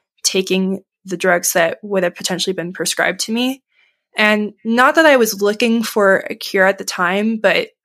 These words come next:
mushrooms came into my life a little bit after this. And I have found that it has helped immensely with my anxiety. And then I actually recently went to go get re-diagnosed in,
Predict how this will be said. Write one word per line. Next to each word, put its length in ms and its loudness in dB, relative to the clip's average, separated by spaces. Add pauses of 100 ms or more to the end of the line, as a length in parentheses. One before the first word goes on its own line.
(120)
mushrooms 600 -4
came 240 -6
into 220 -6
my 120 -6
life 440 -4 (640)
a 40 -2
little 220 2
bit 140 2
after 360 2
this. 540 -4 (400)
And 600 0 (160)
I 160 4
have 200 -2
found 260 -4
that 100 -4
it 160 0
has 220 -4
helped 420 -2
immensely 520 -2
with 120 0
my 120 -2
anxiety. 680 0 (320)
And 100 -6
then 160 -2
I 40 2
actually 360 0
recently 680 -4 (360)
went 260 -2
to 100 0
go 140 2
get 340 2 (220)
re-diagnosed 880 -2
in, 260 -6